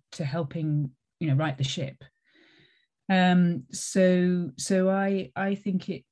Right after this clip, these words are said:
it is that it, it's, it's, it's much more empowering, you know, to, to be doing something about it, um, so that you be, do become part of that solution. Uh, and then, you know, that kind of,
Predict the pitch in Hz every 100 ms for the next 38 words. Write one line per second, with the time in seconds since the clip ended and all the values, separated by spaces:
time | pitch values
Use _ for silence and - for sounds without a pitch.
0 | _ - 175 190 185 - 135 - - 165
1 | 127 160 139 - - 147 - - - 180
2 | - 196 - 190 180 135 - 175 175 170
3 | 165 160 160 - _ _ _ - 165 151
4 | 139 165 147 - 147 170 165 160 - -
5 | 147 202 196 139 143 160 165 151 160 147
6 | - 143 131 - - - - _ _ _
7 | _ _ 170 165 160 156 160 156 135 -
8 | _ - 165 147 147 143 139 190 185 139
9 | 143 139 143 135 139 135 120 131 - -
10 | 143 131 135 135 - 139 135 _ _ 165
11 | 160 160 160 156 - 170 170 170 170 170
12 | 165 - 180 160 170 160 - 175 165 147